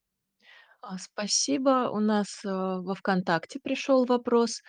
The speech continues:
А, пишут, а, возможно, этот вопрос задавали, но игровой ии подразумевает создание именно игрового процесса или сюда можно привязать ии,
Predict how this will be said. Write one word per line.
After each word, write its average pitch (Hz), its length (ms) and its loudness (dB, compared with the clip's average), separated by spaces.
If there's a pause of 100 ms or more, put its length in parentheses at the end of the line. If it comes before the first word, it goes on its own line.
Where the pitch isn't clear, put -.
(440)
А, 180 280 4
пишут, 190 420 0 (160)
а, 160 240 2
возможно, 202 480 6
этот 175 240 2
вопрос 180 360 2
задавали, 196 640 4
но 190 480 2
игровой 208 840 4
ии 202 440 2
подразумевает 190 800 6
создание 190 680 4
именно 190 640 4
игрового 214 500 4
процесса 196 580 2
или 220 320 2
сюда 208 360 2
можно 208 380 4
привязать 196 680 2
ии, 262 420 4